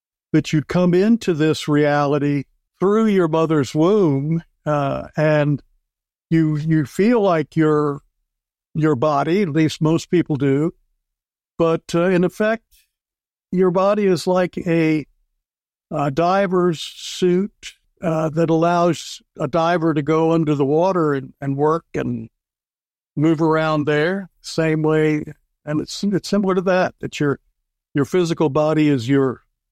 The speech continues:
mechanism for being in and being able to work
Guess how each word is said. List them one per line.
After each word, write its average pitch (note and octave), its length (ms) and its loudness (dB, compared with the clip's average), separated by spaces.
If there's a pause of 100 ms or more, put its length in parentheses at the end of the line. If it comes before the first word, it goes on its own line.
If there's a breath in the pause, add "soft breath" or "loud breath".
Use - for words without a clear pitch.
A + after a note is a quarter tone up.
(600)
mechanism E3 720 0
for C3+ 460 0 (640)
being F#3+ 360 2
in E3+ 360 2
and C3+ 340 -10 (300)
being D3 200 2
able D3+ 320 2
to C#3 260 -2
work D#3 400 -2